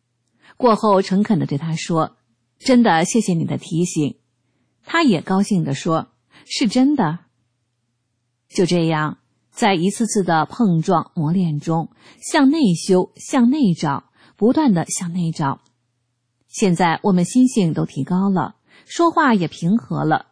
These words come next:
也能交流了。向内找真的是修炼的法宝。三，在疫情期间救人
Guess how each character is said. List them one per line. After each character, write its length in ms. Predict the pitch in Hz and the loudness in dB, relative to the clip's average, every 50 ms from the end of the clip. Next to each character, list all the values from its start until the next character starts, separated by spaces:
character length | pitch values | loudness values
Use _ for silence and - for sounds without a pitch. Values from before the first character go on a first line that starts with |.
| _ | _
也 180 | - - 185 175 | -8 -4 -2 -2
能 200 | 160 147 156 196 | 0 0 -2 -2
交 240 | 208 - 247 254 262 | -2 0 0 2 2
流 220 | 233 175 - - | 0 0 -2 -4
了。 240 | 139 151 143 - _ _ _ _ _ _ _ _ _ _ _ _ _ _ _ _ _ | -4 -4 -4 -6 _ _ _ _ _ _ _ _ _ _ _ _ _ _ _ _ _
向 280 | - - - 269 202 196 | -10 -4 -2 0 2 2
内 200 | 214 208 180 165 | 2 2 0 0
找 280 | - 170 139 131 - _ _ - | -2 -4 -4 -4 -6 _ _ -12
真 240 | - - 320 330 311 | -4 -2 0 2 2
的 100 | 233 185 | 2 2
是 300 | 180 - - 196 175 - | 0 2 2 0 0 0
修 280 | - - - 269 262 262 | -2 -4 0 2 2 4
炼 180 | 254 262 220 156 | 4 2 2 0
的 80 | 151 | -2
法 220 | - - 143 127 165 | -6 -10 -12 -12 -8
宝。 320 | - 151 139 127 _ _ _ _ _ _ _ _ _ _ _ _ _ _ _ _ _ _ _ _ _ _ _ _ _ _ _ _ _ _ _ _ _ _ _ _ _ _ _ _ _ _ _ _ _ _ _ _ | -4 -4 -4 -4 _ _ _ _ _ _ _ _ _ _ _ _ _ _ _ _ _ _ _ _ _ _ _ _ _ _ _ _ _ _ _ _ _ _ _ _ _ _ _ _ _ _ _ _ _ _ _ _
三， 440 | - - - - 208 196 214 208 _ _ _ _ _ _ _ _ _ _ _ _ _ _ _ _ | -14 -8 -2 0 0 0 0 -2 _ _ _ _ _ _ _ _ _ _ _ _ _ _ _ _
在 280 | - - 320 285 269 | -2 0 2 2 4
疫 140 | 285 339 320 | 4 2 2
情 200 | - - 175 180 | 2 2 2 2
期 240 | 202 - - 262 262 | 2 0 0 -2 0
间 300 | 254 277 277 277 262 - | 0 2 0 0 -2 -4
救 320 | - - - 311 262 190 | -8 -2 0 2 2 2
人 260 | 165 165 160 165 180 | 2 0 0 -2 -2